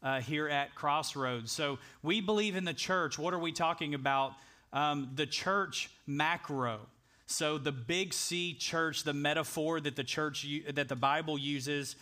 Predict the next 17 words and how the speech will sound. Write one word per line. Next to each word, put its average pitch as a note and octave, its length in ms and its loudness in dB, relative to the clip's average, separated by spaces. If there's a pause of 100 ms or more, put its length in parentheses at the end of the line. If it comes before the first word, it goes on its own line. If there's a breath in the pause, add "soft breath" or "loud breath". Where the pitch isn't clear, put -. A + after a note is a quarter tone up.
(240 loud breath)
is D#3 220 0
the C#3+ 80 0
body D3 440 2
of C3 100 -2
Christ D3 580 0
or D3 120 0
the D3 100 0
bride C#3+ 480 2
of B2+ 120 -6
Christ. A#2+ 520 -2 (180 loud breath)
So D#3 160 0
big D#3+ 300 0
picture, E3+ 480 0 (340 loud breath)
the, E3 340 0 (120)
the, C#3 240 -12
the C#3+ 100 -2
big E3+ 440 -2